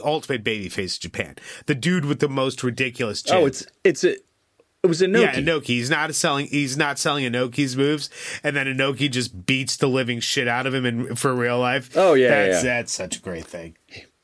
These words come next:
Speaker 2: He was a young kid, and I think he was playing hard with Inoki, and, uh,
Speaker 1: He wasn't
Speaker 2: and, and
Speaker 1: young.
Speaker 2: he got
Speaker 1: He
Speaker 2: wrecked
Speaker 1: wasn't
Speaker 2: for it.
Speaker 1: young. He was, he, no,
Speaker 2: No?
Speaker 1: no. He was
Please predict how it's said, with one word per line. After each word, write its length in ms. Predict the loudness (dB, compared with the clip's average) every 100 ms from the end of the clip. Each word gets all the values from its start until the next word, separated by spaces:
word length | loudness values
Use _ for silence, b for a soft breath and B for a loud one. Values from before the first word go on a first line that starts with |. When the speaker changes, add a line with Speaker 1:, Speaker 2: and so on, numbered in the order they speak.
| _ _ _ 0
Speaker 2:
He 100 | 2
was 160 | 4
a 40 | 4
young 280 | 4 2 2
kid, 180 | 4
and 80 | 4
I 60 | 2
think 180 | 0 4
he 60 |
was 120 | 2 4
playing 320 | 2 2 2
hard 280 | 4 4 4
with 140 | 4
Inoki, 520 | 4 4 2 4 2 2
and, 100 | 2
uh, 60 |
Speaker 1:
He 100 | 2
wasn't 340 | 4 4 4 0
Speaker 2:
and, 60 | 0
and 80 |
Speaker 1:
young. 140 | 2 4
Speaker 2:
he 40 |
got 120 | 4 4
Speaker 1:
He 80 | 4
Speaker 2:
wrecked 140 | 4
Speaker 1:
wasn't 280 | 4 2 0
Speaker 2:
for 40 |
it. 40 | -2
Speaker 1:
young. 280 | -2 -2 -2
He 180 | 0
was, 280 | 2 0 -2 -6
he, 300 | -4 -2 -2 0
no, 200 | 2 2
Speaker 2:
No? 240 | 2 2
Speaker 1:
no. 400 | 0 -2 -2 -6 -12 B B B
He 220 | -4 0 2
was 380 | 2 0 -6